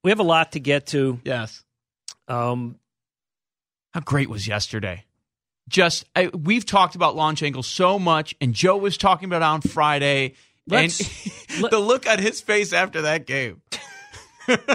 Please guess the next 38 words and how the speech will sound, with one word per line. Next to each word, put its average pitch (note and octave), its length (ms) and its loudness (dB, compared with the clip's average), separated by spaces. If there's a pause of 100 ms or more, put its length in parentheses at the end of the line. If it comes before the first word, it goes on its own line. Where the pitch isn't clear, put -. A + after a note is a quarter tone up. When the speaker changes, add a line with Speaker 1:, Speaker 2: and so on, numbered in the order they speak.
(520)
Speaker 1:
Let's B3 260 0
get A#3+ 260 0
to A3+ 100 0
the F#3+ 100 -2
Cubs E3+ 500 0
and E3 260 -4
what's E3 200 -2
happened D#3 420 0
the C#3+ 40 -4
last C#3 340 0
few C#3+ 160 -2
days C#3+ 360 0
and C#3 120 -2
what C#3+ 200 -2
may D3+ 120 0
be D3+ 160 -2
happening D#3+ 440 0
over D#3 200 0
the D#3 120 -2
next D#3+ 280 -4
few D#3+ 180 0
months. E3+ 520 -2 (680)
We'll C3+ 100 -8
talk E3+ 240 2
about E3 200 2
the C#3+ 80 -4
White D3+ 280 0
Sox. E3+ 260 -2
Some D#4 180 -6
weird F4 300 0
things E3+ 340 0
in D3+ 80 -2
the C3 80 -2
White B2+ 280 0
Sox B2+ 320 -4
game B2+ 260 -6
last A#2 340 -6
night A#2+ 240 -6